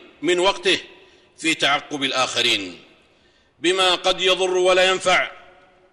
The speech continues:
ويفقأ العين ولا يقتل الصيد، وبما يزيد إثمه ويقل أجره، فيكثر بذلك الالتفات، فيكثر بذلك الالتفات أثناء المسير، ومن كثر التفاته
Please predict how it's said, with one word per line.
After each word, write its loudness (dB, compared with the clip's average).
ويفقأ 0
العين 2
ولا 2
يقتل -4
الصيد، -2
وبما 0
يزيد 2
إثمه 0
ويقل 0
أجره، -2
فيكثر 0
بذلك 0
الالتفات، -2
فيكثر 0
بذلك 2
الالتفات 0
أثناء 2
المسير، 0
ومن 2
كثر 0
التفاته 0